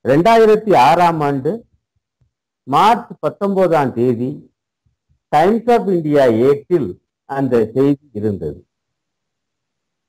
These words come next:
அதாவது கோல்வால்கருடைய அந்த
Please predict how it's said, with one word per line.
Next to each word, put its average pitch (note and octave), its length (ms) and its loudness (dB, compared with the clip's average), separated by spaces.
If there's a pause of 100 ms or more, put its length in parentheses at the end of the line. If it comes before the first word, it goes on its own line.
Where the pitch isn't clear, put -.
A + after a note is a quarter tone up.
(200)
அதாவது C#3 540 2 (640)
கோல்வால்கருடைய D3 1000 2 (540)
அந்த C3+ 280 -2